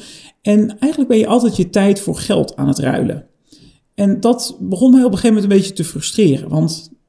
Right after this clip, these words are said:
ja, eenmaal in het vierde of vijfde jaar, dan heb je, je eerste klanten komen eigenlijk weer een keer terug. Je hebt, eh, je, je best een naam opgebouwd, eh, je hebt genetwerkt, je hebt een, een groot netwerk opgebouwd.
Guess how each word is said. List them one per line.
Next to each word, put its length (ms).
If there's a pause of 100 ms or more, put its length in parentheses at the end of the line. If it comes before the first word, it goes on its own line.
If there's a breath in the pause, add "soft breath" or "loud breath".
(120)
ja, 180
eenmaal 260
in 80
het 120
vierde 320
of 120
vijfde 360
jaar, 480
dan 160
heb 160
je, 540
je 160
eerste 360
klanten 300
komen 220
eigenlijk 320
weer 100
een 60
keer 220
terug. 460
Je 140
hebt, 200
eh, 160
je, 420
je 100
best 220
een 100
naam 300
opgebouwd, 640
eh, 60
je 60
hebt 160
genetwerkt, 720
je 60
hebt 140
een, 240
een 200
groot 260
netwerk 360
opgebouwd. 560